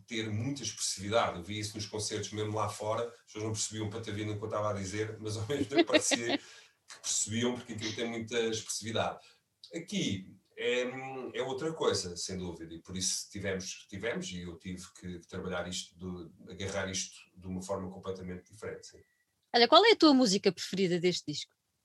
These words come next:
Speaker 2: Tens?
Speaker 1: Ahm, vai mudando, por acaso, não é uma, não é uma resposta
Speaker 2: <laughs>
Speaker 1: politicamente correta, mas eu acho que a minha música preferida deste disco vai ser,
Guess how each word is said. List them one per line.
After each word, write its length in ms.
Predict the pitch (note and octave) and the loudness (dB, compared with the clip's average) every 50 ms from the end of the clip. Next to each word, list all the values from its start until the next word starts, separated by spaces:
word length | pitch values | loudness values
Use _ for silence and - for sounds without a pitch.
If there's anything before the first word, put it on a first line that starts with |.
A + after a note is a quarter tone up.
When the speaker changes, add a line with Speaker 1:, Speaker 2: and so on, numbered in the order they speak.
| _ _ _ _ _ _ _ _ _ _ _ _ _ _ _ _ _ | _ _ _ _ _ _ _ _ _ _ _ _ _ _ _ _ _
Speaker 2:
Tens? 380 | G#3+ G3+ A3 B3+ - - - _ _ _ _ _ _ _ _ _ _ _ _ _ _ _ - - _ _ | 10 10 10 10 6 2 0 _ _ _ _ _ _ _ _ _ _ _ _ _ _ _ -20 -20 _ _
Speaker 1:
Ahm, 360 | A2 A2 A2 G#2+ G#2 G#2+ A2 - G#2+ A#2 | -2 0 2 2 2 0 -2 -6 -4 2
vai 180 | A#2 A#2+ C#3+ | 4 4 4
mudando, 460 | C#3+ D3 C#3 B2+ B2+ A#2+ A#2 A2+ A2 | 4 0 2 6 6 6 6 6 2
por 120 | G2 G2+ A2 | -2 -4 -4
acaso, 400 | G#2 - - B2 A#2+ A2 G2+ G2+ | 2 4 4 4 4 2 2 0
não 100 | G2 G2+ | 0 2
é 60 | G2+ | 2
uma, 280 | G2+ G#2 G3+ F#3+ G#2 - | 4 6 6 6 8 6
não 380 | - - G2 - A#3+ - - - | 6 6 6 2 2 2 8 10
é 20 | |
uma 140 | F4 G#4 G#4 A4 | 10 10 12 12
resposta 420 | G#4 F#4 - D5 C#5+ - A3+ A#3+ | 10 10 10 8 2 4 2 0
Speaker 2:
<laughs> 20 | |
Speaker 1:
politicamente 600 | - A3 A#3 B3 C4 C4+ - A#2 A2 A2 A2 G#2 | 0 -2 -2 0 0 0 0 0 0 0 -2 -2
correta, 480 | - - - A2+ A2 A2 A2+ - C3 A#2+ A#2+ | -4 -6 -2 0 0 0 0 -2 -4 -6 -4
mas 520 | A#2+ A2+ A2+ A#2 A#2 - - - - - - F#4 C4 A3 _ _ _ _ - - - | 4 6 8 8 8 8 6 6 6 4 4 2 0 -4 _ _ _ _ -10 -6 0
eu 200 | - A#3 G#3 G3+ | 2 4 6 8
acho 300 | C#3 C#3 C#3+ C#3+ - - | 8 8 8 6 4 2
que 60 | - C3 | 0 -2
a 80 | B2+ | -2
minha 180 | C3+ C#3 D3 D3 | -2 -2 -2 -2
música 320 | C#3+ D3 C#3 - - C#3 | 0 0 -2 -2 -4 -6
preferida 480 | B2 - - - A#2+ A#2+ B2 A#2+ A#2+ A#2 | -6 -6 -8 -8 -4 -2 0 0 0 0
deste 360 | A#2 A2+ G#2+ - - - - G2+ | 0 0 0 0 -2 -2 -4 -4
disco 340 | G#2 A2+ A2+ - - - - _ _ _ _ _ _ _ _ _ _ _ _ _ _ - _ - | 2 2 2 2 0 -6 -14 _ _ _ _ _ _ _ _ _ _ _ _ _ _ -20 _ -14
vai 320 | F#2+ E2+ A2+ A#2 A#2 A2+ | -8 2 4 6 6 6
ser, 560 | A2+ - - - - A2 G2+ F2 - F#2+ - | 8 6 6 6 6 2 0 0 -2 -4 -12